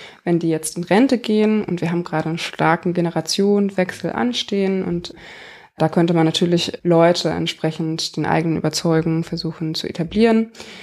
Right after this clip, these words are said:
Äh, man kann jetzt Beamte, die schon da sind, natürlich nicht, äh, einfach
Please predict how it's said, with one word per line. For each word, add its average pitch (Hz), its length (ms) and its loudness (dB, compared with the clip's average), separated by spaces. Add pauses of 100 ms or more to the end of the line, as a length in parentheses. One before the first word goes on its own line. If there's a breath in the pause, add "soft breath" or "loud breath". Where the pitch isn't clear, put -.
(320 loud breath)
Äh, 185 100 -8
man 156 120 -4
kann 156 160 -4
jetzt - 400 -8 (240)
Beamte, 185 320 2
die 175 100 2
schon 170 160 2
da 165 200 4
sind, 175 160 -4
natürlich 160 420 -2
nicht, 165 400 -4
äh, - 40 -6
einfach 160 580 -6